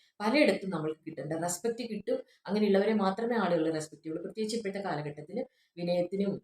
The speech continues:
ആ, സൗമ്യതയ്ക്കും ഒക്കെ മാർക്ക് കിട്ടുന്ന കാര്യം വളരെ പാടാണ്. ഇത്ര, ഇത്രയും കോമ്പറ്റീറ്റീവ് ആയിട്ടുള്ള വേൾഡിൽ നമ്മൾ അങ്ങനെ ഇരുന്ന് അവിടെ ഇരിക്കുകയുള്ളൂ.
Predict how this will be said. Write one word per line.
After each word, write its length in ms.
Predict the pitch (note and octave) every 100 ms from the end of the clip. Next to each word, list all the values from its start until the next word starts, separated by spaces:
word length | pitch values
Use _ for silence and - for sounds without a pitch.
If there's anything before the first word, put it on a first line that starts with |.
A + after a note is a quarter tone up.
| _
ആ, 160 | - D#3+
സൗമ്യതയ്ക്കും 580 | D#3 E3+ E3+ F3 F3 F#3
ഒക്കെ 120 | F#3+
മാർക്ക് 420 | F3+ D3+ D3+ F3+
കിട്ടുന്ന 360 | - - D#3 D#3+
കാര്യം 340 | D#3 C#3+ D3+
വളരെ 300 | D#3 F3 C4+ C#4+ - _ _ _ _
പാടാണ്. 400 | F3+ D#3+ D#3 C3+
ഇത്ര, 180 | D3 G#3+
ഇത്രയും 320 | G3+ - A#3 B3
കോമ്പറ്റീറ്റീവ് 480 | G#3 F#3 F#3+ F#3+
ആയിട്ടുള്ള 260 | F3+ F3 E3+
വേൾഡിൽ 320 | D#3 D3 D#3 F#3+ - _
നമ്മൾ 200 | E3 F3+
അങ്ങനെ 220 | F3 E3+ F#3
ഇരുന്ന് 220 | D#3 E3+
അവിടെ 160 | D#3
ഇരിക്കുകയുള്ളൂ. 480 | E3+ - - E3+ B2